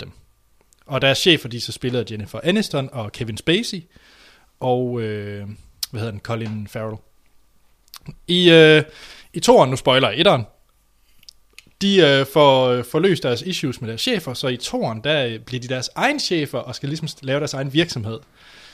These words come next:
Og, øh, de får så en kunde, og den kunde, han, øh, snyder dem, og de er så spillet af, hvad hedder han, øh, nu skal jeg lige køre ned her, navnet forsvinder lige for mig. Ja, Christoph Waltz, ham man kender fra Inglourious Basterds blandt andet, og, øh,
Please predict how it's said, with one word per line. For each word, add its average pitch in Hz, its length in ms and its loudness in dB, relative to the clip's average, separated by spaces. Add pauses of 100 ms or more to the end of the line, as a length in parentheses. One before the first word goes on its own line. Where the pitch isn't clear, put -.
(320)
Og, 151 320 6
øh, 143 380 6 (480)
de 196 100 0
får 170 160 2
så 175 120 0
en 135 100 -2
kunde, 185 340 2
og 147 60 -4
den 165 140 -2
kunde, 185 440 -2
han, 156 280 -4
øh, 117 160 -4
snyder 269 300 2
dem, 135 140 -6
og 147 120 -10
de 165 60 -2
er 160 40 -4
så - 100 -6
spillet 165 340 0
af, 123 340 -4
hvad 117 140 -6
hedder 123 240 -6
han, 107 300 -10
øh, 101 240 -14 (1120)
nu 123 60 -16
skal - 140 -8
jeg 113 60 -4
lige 110 260 -6
køre 117 160 -10
ned 120 120 -4
her, 120 160 -6 (560)
navnet 123 420 -4
forsvinder 135 360 -6
lige 120 120 -4
for 127 120 -4
mig. 131 120 -8
Ja, 151 220 2
Christoph 143 320 -6
Waltz, 135 440 -4
ham 123 140 -8
man 120 120 -6
kender 123 200 -8
fra 120 120 -10
Inglourious 110 340 -8
Basterds 123 440 -14
blandt 117 220 -14
andet, 123 160 -10 (680)
og, 127 300 0
øh, 110 120 -4